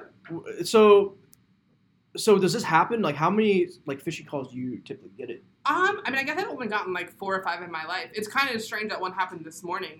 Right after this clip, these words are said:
Speaker 2: um, 'cause I knew we were gonna talk about this. It was weird, but
Speaker 1: That is
Speaker 2: yeah.
Speaker 1: very strange.
Speaker 2: It was very strange. I was, so I was, like,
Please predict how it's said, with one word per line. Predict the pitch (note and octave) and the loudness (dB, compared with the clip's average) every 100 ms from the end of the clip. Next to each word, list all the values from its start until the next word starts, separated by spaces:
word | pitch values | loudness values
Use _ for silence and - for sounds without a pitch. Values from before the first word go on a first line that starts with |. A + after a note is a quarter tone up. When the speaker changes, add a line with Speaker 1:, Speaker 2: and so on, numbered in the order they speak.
| D#3+ | -14
Speaker 2:
um, | D#3 | -8
'cause | G3 | -4
I | |
knew | G#3 | -2
we | G#3+ | -2
were | |
gonna | F3 F3+ | -4 -6
talk | G3+ | -10
about | F#3 | -10
this. | F3+ F#3 - - | -6 -6 -8 -6
It | |
was | F#3+ | -4
weird, | F3+ A#3 G#3 | -4 -4 -4
but | F3+ F3 - G3 | -6 -10 -12 -2
Speaker 1:
That | |
is | G#3 | 2
Speaker 2:
yeah. | E4+ - | 2 0
Speaker 1:
very | C3 - | -6 -8
strange. | - - | -8 -6
Speaker 2:
It | A#3+ | -2
was | A#3 | -2
very | A3+ G#3+ | 0 -2
strange. | - G3 E3 - | -2 -6 -6 -6
I | F#3+ | -4
was, | F#3 | -2
so | A3+ | -2
I | A#3+ | -2
was, | |
like, | A#3 | -2